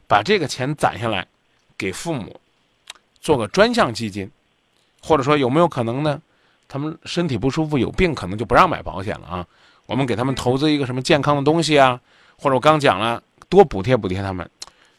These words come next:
哎，这两个人呢，在辛辛苦苦的过程当中，又是一份幸福的积累，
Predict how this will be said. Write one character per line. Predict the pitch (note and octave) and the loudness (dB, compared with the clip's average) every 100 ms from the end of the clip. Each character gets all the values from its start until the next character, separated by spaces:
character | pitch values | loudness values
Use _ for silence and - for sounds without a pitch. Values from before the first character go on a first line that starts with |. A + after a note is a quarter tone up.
| - | -6
哎， | D3 G3 | -2 -2
这 | F3+ | 2
两 | C#3 B2 | 2 2
个 | C3+ | 0
人 | C3+ | 0
呢， | C#3+ | -2
在 | C3 | -2
辛 | C3 E3 | -2 0
辛 | D#3 D#3 | 0 0
苦 | D#3 D3+ | 0 0
苦 | B2+ | 0
的 | |
过 | A2 C#3 | 2 2
程 | B2+ | 2
当 | C3+ C#3 | 0 0
中， | C#3+ F3 _ _ _ _ - | -2 -6 _ _ _ _ -14
又 | E3+ A3 D#3+ | -2 0 2
是 | A#2+ | 0
一 | A#2+ | -2
份 | D3 B2 | -2 -2
幸 | - E3 | -2 -2
福 | A#2 | -2
的 | A2+ | -2
积 | A2 C3+ C3+ | -2 0 0
累， | F2 | 0